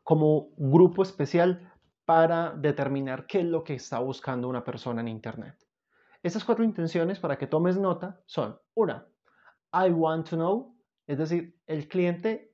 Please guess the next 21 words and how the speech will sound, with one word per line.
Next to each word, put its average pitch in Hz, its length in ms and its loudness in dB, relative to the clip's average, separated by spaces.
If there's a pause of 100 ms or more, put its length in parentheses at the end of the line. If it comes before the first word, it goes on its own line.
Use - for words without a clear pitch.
(120)
quiere 208 480 0 (200)
saber, 147 580 -2
quiere 151 280 -2
aprender. 123 580 -6 (720)
"I 185 240 4
want 180 480 0
to 165 120 -2
go", 147 440 2
y 151 160 0
hago 143 260 2
una, 175 560 -2
un 170 180 0
resalto 165 680 0
acá, 139 400 -2 (240)
porque 139 320 -2
esa 127 160 -6
es 151 60 -4
la 147 120 -4
que 147 120 -8
nos 131 180 -10
compete. 123 640 -10